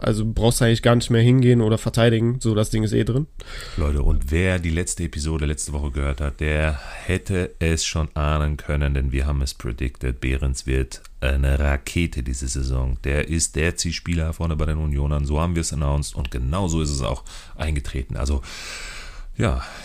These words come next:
Speaker 2: G G an alle, die die letzte Episode von uns gehört haben. Ja, ich verlinke das nochmal hier in die Shownotes. Wer dann Bock hat, kann sich das gerne nochmal reinziehen.
Speaker 1: Ja, auch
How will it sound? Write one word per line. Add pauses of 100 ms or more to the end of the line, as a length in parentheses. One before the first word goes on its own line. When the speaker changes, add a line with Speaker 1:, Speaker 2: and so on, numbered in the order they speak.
Speaker 2:
G
G
an
alle,
die
die
letzte
Episode
von
uns
gehört
haben.
Ja,
ich
verlinke
das
nochmal
hier
in
die
Shownotes.
Wer
dann
Bock
hat,
kann
sich
das
gerne
nochmal
reinziehen. (560)
Speaker 1:
Ja,
auch